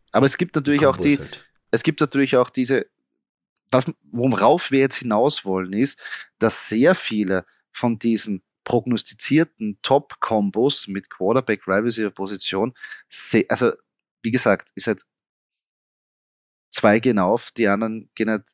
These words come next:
Speaker 1: eher nicht so auf. Das heißt aber, bei meisten ist es halt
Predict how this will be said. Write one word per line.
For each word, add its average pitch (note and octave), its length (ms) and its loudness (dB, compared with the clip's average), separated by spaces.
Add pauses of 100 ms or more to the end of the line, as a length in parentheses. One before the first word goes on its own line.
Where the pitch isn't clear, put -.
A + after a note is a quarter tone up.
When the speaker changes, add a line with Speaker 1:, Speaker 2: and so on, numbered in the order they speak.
Speaker 1:
eher G#2+ 160 2
nicht C3 220 -2
so A2 100 0
auf. G#2+ 140 0
Das - 160 -8
heißt A2 240 0
aber, A#2+ 260 2 (480)
bei A2+ 100 2
meisten G#2+ 420 0
ist A#2+ 200 -4
es C3 80 -6
halt B2 220 -2